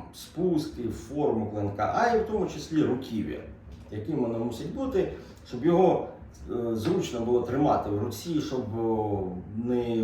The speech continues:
вилітав, не вислизав ніж з руки в процесі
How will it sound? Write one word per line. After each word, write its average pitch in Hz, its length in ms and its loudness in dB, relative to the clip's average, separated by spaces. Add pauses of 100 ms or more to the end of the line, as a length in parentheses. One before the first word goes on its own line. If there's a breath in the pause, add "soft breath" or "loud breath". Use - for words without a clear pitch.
(140)
вилітав, 123 600 4
не 113 80 2
вислизав 110 1200 0
ніж 101 460 -6
з 85 80 -12
руки 101 260 -4
в 104 120 -2
процесі 95 500 -6